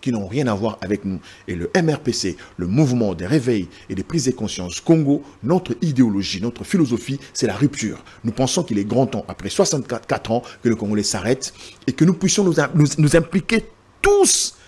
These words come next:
sans aucune distinction, pour que nous puissions travailler sur la prise de conscience, le réveil.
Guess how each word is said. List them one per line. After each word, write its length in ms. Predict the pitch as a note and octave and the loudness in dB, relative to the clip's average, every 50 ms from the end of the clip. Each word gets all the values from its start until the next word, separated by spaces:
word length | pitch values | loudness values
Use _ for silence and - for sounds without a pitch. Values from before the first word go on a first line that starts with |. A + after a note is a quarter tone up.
| - - | -10 -4
sans 600 | - - - - - - F4 D#4+ - - - - _ | 0 2 2 4 4 4 4 4 2 0 -6 -8 _
aucune 400 | - A3+ G#3+ - - - B3 A3 | 2 2 2 2 -2 -2 -2 0
distinction, 800 | E3+ D#3+ E3+ F#3 - - - G#3 G3+ F#3+ - - - B3 G#3 D3 - - - - - _ _ _ _ _ | -2 -2 -4 -6 -6 -4 -4 -4 -2 0 0 0 2 2 0 0 -4 -10 -20 -20 -20 _ _ _ _ _
pour 220 | - F3 E3 - | -4 -4 -4 -2
que 80 | - C#3+ | -2 0
nous 120 | C3 D3 | 0 0
puissions 380 | C#3+ - C3+ B2+ - - D3 C#3+ | -2 -4 -4 -4 -4 -2 -4 -4
travailler 640 | - - - D#3 D3 A#2 B2+ B2 B2 C#3 C#3+ D#3 E3 - - - - | -4 -4 -2 -2 0 0 0 2 2 4 2 2 0 -4 -10 -14 -6
sur 800 | - - - - - C#4 C#4+ D4 C#4 B3+ A3 E3+ B2+ F#2 - - - - - _ | 0 2 4 4 4 6 6 6 6 6 4 2 -2 -4 -6 -12 -20 -20 -20 _
la 140 | - F#2+ F2+ F2+ D#2+ - - | -8 -8 -8 -8 -10 -4 4
prise 200 | - D4 D4+ G#3 | 6 6 6 6
de 100 | D#3+ G3+ F#3+ | 4 2 0
conscience, 640 | - F3+ F3+ F3 - - F3+ E3+ E3+ F3 F3 - - - - - | 0 -4 -6 -6 -6 -8 -6 -6 -6 -6 -8 -10 -14 -20 -8 -2
le 100 | A2+ A#2+ | 0 0
réveil. 480 | A2+ - E3 C#3+ B2+ D3+ C3 G2+ D#2+ | 4 4 4 4 4 4 2 2 -2